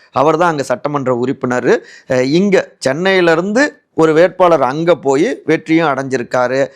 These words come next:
இது ஒரு நம்பிக்கை கொடுக்கறதா இருக்கு விஜய் அவங்களுடைய டீமுக்கு. ஆனாலும் அங்க யதார்த்தத்துல கள நிலவரம் வேற மாதிரி இருக்கு. அங்க மீனவ சமுதாயத்தினருடைய வாக்குகள் அப்படின்னு பார்த்தோம்னா, சுமார்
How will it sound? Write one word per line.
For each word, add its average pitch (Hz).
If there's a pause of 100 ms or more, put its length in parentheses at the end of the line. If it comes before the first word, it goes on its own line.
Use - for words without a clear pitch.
(200)
இது 214
ஒரு 190
நம்பிக்கை 156
கொடுக்கறதா 127
இருக்கு 131
விஜய் 143
அவங்களுடைய 123
டீமுக்கு. 127 (340)
ஆனாலும் 127 (420)
அங்க 123
யதார்த்தத்துல 135
கள 143
நிலவரம் 135 (100)
வேற 135
மாதிரி 123
இருக்கு. 120 (320)
அங்க 175 (340)
மீனவ 214
சமுதாயத்தினருடைய 147
வாக்குகள் 156
அப்படின்னு 131
பார்த்தோம்னா, 120 (320)
சுமார் 175